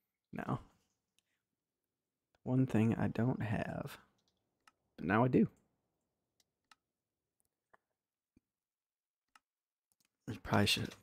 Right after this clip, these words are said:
ooh, where could we hook up this fan? I need a depot, 'cause I, I think I need this.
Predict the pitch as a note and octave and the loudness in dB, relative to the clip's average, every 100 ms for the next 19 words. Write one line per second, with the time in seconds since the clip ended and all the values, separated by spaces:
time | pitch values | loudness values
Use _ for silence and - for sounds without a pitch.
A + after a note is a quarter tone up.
0 | - A#2+ G2+ G2+ G#2 - D3+ C3 C3 A2+ | -4 0 2 2 2 4 6 6 4 2
1 | - - - - G#2+ D#2 B1 A#2 - _ | 0 0 -2 0 2 2 0 -2 -6 _
2 | _ _ - A#2+ A2+ - A#2+ A#2+ A#2+ A#2+ | _ _ 2 6 6 4 0 2 2 2
3 | B2 A#2 - _ _ _ _ - - A#2+ | 0 -2 -8 _ _ _ _ -16 4 8
4 | A#2+ A#2+ - D3 - G#2 F#2+ D#2 F#2 - | 8 6 6 6 8 4 4 2 0 0